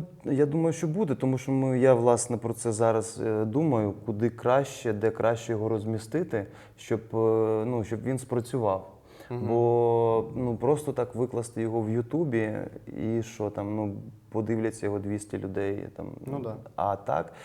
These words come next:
Speaker 1: якщо вибрати якусь платформу, яка має свою аудиторію вже, то це буде набагато ефективніше.
Speaker 2: Мгм. Як я зрозумів,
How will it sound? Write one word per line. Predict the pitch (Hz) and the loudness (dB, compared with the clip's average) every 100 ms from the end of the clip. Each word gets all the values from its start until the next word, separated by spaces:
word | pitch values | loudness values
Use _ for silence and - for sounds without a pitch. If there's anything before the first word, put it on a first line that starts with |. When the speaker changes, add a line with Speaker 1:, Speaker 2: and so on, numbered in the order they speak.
| - - | -18 -6
Speaker 1:
якщо | 107 104 - 117 | -6 -4 0 0
вибрати | 110 117 110 110 | 2 2 0 -2
якусь | 107 107 - | -4 -4 -8
платформу, | 110 104 - 110 107 104 | -8 -8 0 0 0 -2
яка | 104 - 104 104 101 - - - | -2 0 2 2 2 -2 -16 -6
має | 104 104 98 | -2 0 0
свою | - 110 110 | -2 -2 2
аудиторію | 104 104 110 110 143 175 147 98 - - - | 2 0 -2 0 0 2 0 -2 -6 -16 -14
вже, | 92 101 104 101 - - - _ - | -12 -10 -10 -10 -12 -20 -20 _ -6
то | 107 104 104 104 | 0 2 2 0
це | - | -4
буде | 107 107 110 | -4 -2 -2
набагато | 110 98 104 113 113 110 107 107 104 104 - - - - - _ - | -2 0 2 0 0 0 0 2 0 -2 -8 -20 -20 -20 -20 _ -10
ефективніше. | - 127 - 120 104 101 - - - - - _ - - _ - | -6 -6 -2 0 0 -4 -8 -14 -16 -20 -20 _ -20 -20 _ -8
Speaker 2:
Мгм. | 120 117 113 113 - - - - - - - - - - | -6 -4 -6 -8 -16 -20 -20 -20 -20 -20 -20 -20 -20 -10
Як | 117 113 131 131 | -8 -4 -4 -4
я | 131 | -6
зрозумів, | 120 123 120 123 143 147 - | -6 -6 -6 -4 -4 -6 -10